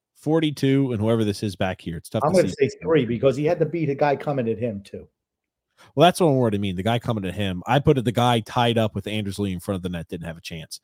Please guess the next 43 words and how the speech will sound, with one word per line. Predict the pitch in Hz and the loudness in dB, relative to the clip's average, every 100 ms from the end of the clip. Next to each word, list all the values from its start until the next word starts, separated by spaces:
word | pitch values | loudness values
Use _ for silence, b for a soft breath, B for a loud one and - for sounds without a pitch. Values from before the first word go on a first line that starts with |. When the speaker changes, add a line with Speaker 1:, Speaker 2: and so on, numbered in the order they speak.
| _ 202 | _ -8
Speaker 2:
Okay. | - 104 | -8 -2
Speaker 1:
But | 156 196 | 0 0
think | 240 | 0
about | 131 | -2
Speaker 2:
Okay. | - | -4
Speaker 1:
it. | - | -12
He | - 208 | -2 -2
threads | - - 117 139 185 190 - | -2 -4 0 4 4 2 2
the | 185 | 4
needle | 139 107 98 92 - _ _ | 4 2 0 -2 -8 _ _
right | 98 87 98 113 143 | -12 -2 2 4 4
on | 143 135 | 4 2
the | 117 | -2
stick | - - 101 | -2 -2 -4
here | - 85 78 87 _ _ _ _ _ _ _ _ _ _ _ _ | -4 -6 -6 -12 _ _ _ _ _ _ _ _ _ _ _ _
for | 131 | -2
Kyle | - 113 104 | 2 2 2
Palmieri, | 107 98 90 87 | 0 0 -2 -4
and | 98 | -4
the | 104 | 2
goalie | 120 120 110 101 | 6 8 6 4
Stolzar | - - 110 95 95 90 | 0 0 0 0 -2 -2
is | 87 87 | -4 -6
well | 87 95 107 120 | -4 0 2 4
out | 104 92 | 2 0
of | 87 | -4
the, | - | -8
well | 104 123 139 | 0 2 4
outside | 104 92 - 82 80 | 2 -2 -6 -10 -8
the | |
net, | 82 82 - - | -10 -12 -16 -12
and | 85 80 | -12 -10
just | 95 - _ | -12 -12 _
bam. | 95 92 82 78 _ _ _ | -8 -8 -8 -12 _ _ _
Speaker 2:
Yeah, | 226 | -2
that's | 127 123 - - | 2 4 2 -2
Speaker 1:
Fantastic | 180 135 127 - 101 | 0 2 0 -4 -4
job | 107 98 87 | -2 -2 -2
by | 87 | -4
Noah | 87 85 | -2 -4
Dobson. | 82 80 78 - 73 _ _ _ _ - | -4 -8 -10 -14 -18 _ _ _ _ -6
Speaker 2:
Right. | 139 101 - | -4 -6 -8
And | 147 139 131 | -4 -2 -4